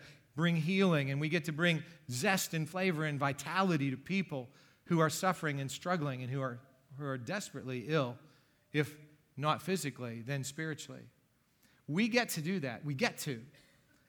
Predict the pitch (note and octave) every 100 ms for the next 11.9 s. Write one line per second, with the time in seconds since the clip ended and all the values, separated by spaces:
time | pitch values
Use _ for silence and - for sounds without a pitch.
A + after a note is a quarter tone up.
0 | _ D3 D#3+ C3+ C#3+ C#3 D#3+ F#3+ F#3 C3+
1 | D#3 D3 D3 D#3 D#3+ C#3 B2+ C3 - C3+
2 | B2+ B2 B2 - D3 D#3 C3+ A#2+ - -
3 | _ _ _ _ _ - F#3 C3+ F3 G#3
4 | F3+ G3+ F#3+ D#3+ - - D3 D3+ E3 D3+
5 | D#3 B2+ B2+ A#2 - - _ _ _ _
6 | _ _ - C3+ C3 A#2 C#3+ D#3+ C#3 D3
7 | D3 D#3 D#3+ C3+ - C#3 C3 B2 B2+ C#3
8 | A#2 A2 A#2+ C3+ B2+ B2+ D#3 C3+ B2 B2
9 | B2+ B2 B2+ C3+ C#3+ G3+ - B2+ B2 A#2+
10 | B2+ C3 C#3 C3+ - - C#3+ C#3+ E3 E3
11 | C#3 C3 C3 C3 C3 C3 - E3+ B2